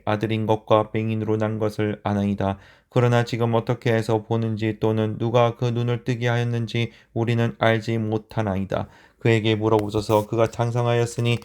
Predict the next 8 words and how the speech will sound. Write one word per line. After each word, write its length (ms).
자기 320
일을 500
말하리이다. 760
그 200
부모가 360
이렇게 280
말한 340
것은 340